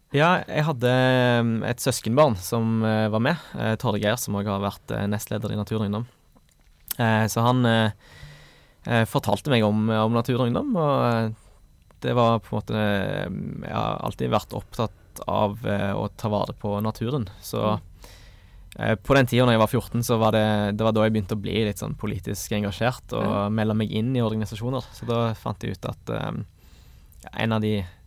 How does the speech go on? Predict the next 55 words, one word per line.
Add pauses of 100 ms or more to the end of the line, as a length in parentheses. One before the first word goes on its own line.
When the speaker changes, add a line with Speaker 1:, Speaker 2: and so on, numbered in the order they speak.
(200)
Speaker 1:
beste
tingene
du
kan
gjøre
hvis
du
vil
ta
vare
på
miljøet,
det
er
å (480)
organisere
deg
sammen
med
andre.
For
du,
du
er
mye
sterkere
når
du
står
sammen
med
andre
enn, (600)
eh,
når
du
bare
skal
gjøre
ting
alene. (600)
Eh,
så
har
jeg
veldig,
jeg
har
veldig
tro
på
det
at,
eh, (1200)
grasrotbevegelser